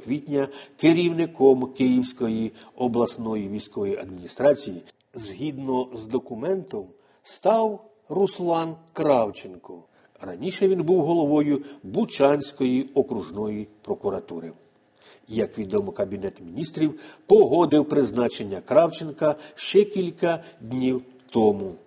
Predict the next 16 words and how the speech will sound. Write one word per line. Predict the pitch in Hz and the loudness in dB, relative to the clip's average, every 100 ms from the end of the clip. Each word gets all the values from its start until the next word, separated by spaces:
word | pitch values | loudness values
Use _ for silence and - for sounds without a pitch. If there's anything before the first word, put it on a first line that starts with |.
| _ | _
сьомого | - - 156 185 151 156 - - | -16 -2 0 2 0 -4 -8 -16
квітня. | 92 90 95 - - _ _ _ _ _ _ _ _ _ _ _ _ | -16 -16 -12 -12 -12 _ _ _ _ _ _ _ _ _ _ _ _
Під | 127 - | -10 -4
час | 110 101 | -2 0
засідання | 110 - 117 104 104 | -2 -4 -2 -2 0
виконавчого | 101 101 110 104 98 - 104 | 0 0 -2 -2 -4 -4 -6
комітету | 107 98 95 107 - 101 | -4 -6 -2 -2 -2 -4
Рокитнянської | 98 101 104 101 - - 101 | -4 -6 -6 -6 -8 -12 -10
селищної | - 98 95 104 92 | -6 -6 -6 -10 -4
ради | 107 113 113 - - - | -2 -2 -4 -8 -16 -14
восьмого | 101 175 190 156 139 | 2 4 4 0 -4
скликання, | - 104 - 151 165 160 151 147 - - | -2 -6 0 0 0 -2 -2 -4 -14 -12
що | - | -6
відбулося | 156 147 143 151 143 139 | -4 -2 2 2 2 0
минулого | 135 139 143 135 | 0 0 4 6
тижня, | 135 143 110 127 127 | 4 2 -2 -2 -4